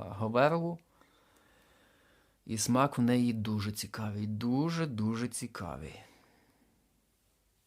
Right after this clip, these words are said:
Ну, як і вродливої. Но вродлива чуть-чуть, бачите, по калібру вона чуть-чуть поменша.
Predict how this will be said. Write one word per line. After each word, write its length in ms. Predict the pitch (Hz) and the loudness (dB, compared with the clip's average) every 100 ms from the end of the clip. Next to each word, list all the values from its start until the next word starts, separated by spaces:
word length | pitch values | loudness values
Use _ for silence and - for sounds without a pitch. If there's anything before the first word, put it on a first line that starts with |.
| _ _ _ _ _ 143 | _ _ _ _ _ -6
Ну, 140 | 185 | -2
як 260 | 120 117 123 | -2 -2 -2
і 40 | |
вродливої. 640 | 110 107 104 90 90 92 | -2 -2 -2 -6 -6 -6
Но 120 | 104 | -4
вродлива 400 | 117 120 123 120 | -2 -2 0 -2
чуть-чуть, 280 | 113 - 110 | -2 -8 -6
бачите, 340 | 107 107 - - | -4 -4 -6 -8
по 160 | 95 | -10
калібру 460 | 104 104 117 117 110 | -8 -6 -4 -4 -2
вона 340 | 107 110 107 107 _ _ _ - _ _ _ _ _ _ _ _ _ | -2 -4 -6 -14 _ _ _ -20 _ _ _ _ _ _ _ _ _
чуть-чуть 380 | - 113 107 117 | -12 -10 -8 -8
поменша. 600 | - 107 95 65 - 85 | -4 -4 -4 -6 -6 -8